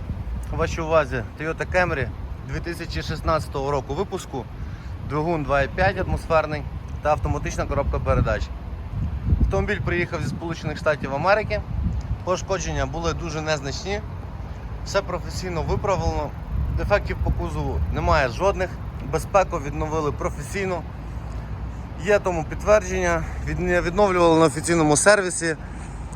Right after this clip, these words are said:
Так, тобто автомобіль, е, робили як для себе. Колір дуже гарний.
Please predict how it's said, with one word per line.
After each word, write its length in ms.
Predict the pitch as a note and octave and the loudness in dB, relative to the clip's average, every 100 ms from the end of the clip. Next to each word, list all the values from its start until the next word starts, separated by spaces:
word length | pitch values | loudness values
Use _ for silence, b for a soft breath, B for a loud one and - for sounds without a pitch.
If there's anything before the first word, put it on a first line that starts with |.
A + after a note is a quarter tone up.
| - | 4
Так, 140 | E3 D#3 - - | 6 6 2 0
тобто 260 | D#3 F3 E3 D#3+ D#3+ D#3 D#3 D3+ D#3 D3+ | 2 6 8 10 10 10 8 6 6 4
автомобіль, 600 | C#3+ D#3+ D#3+ D#3 G3+ F#3 | 4 0 0 2 0 4
е, 560 | E3 D#3 D#3 D#3 D#3 D3+ | 6 8 8 8 8 6
робили 460 | D#3+ F3+ E3+ D#3 - - C3 | 4 4 4 2 -4 -10 -6
як 120 | C#3+ | 0
для 140 | D3+ | 0
себе. 360 | D3+ C#3 G#2+ F#2 - - B B B B B B B B - - - - | 4 4 4 0 -4 -10 B B B B B B B B -12 -12 -10 4
Колір 300 | A3 G#3+ G3+ | 6 8 6
дуже 280 | E3 D#3+ E3+ | 2 2 4
гарний. 440 | F#3+ G3+ F3 D3 | 6 4 0 -4